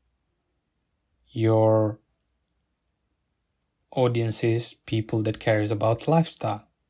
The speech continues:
Who's my audience?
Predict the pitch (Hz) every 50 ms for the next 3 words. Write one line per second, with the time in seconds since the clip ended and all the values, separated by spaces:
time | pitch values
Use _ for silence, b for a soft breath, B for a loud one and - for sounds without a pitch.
0 | _ _ _ _ _ _ _ _ _ _ _ _ _ _ _ _ _ _ _ _
1 | _ _ _ - _ - - - 139 120 117 113 - 120 117 117 117 113 113 110
2 | 104 107 104 104 - _ - - _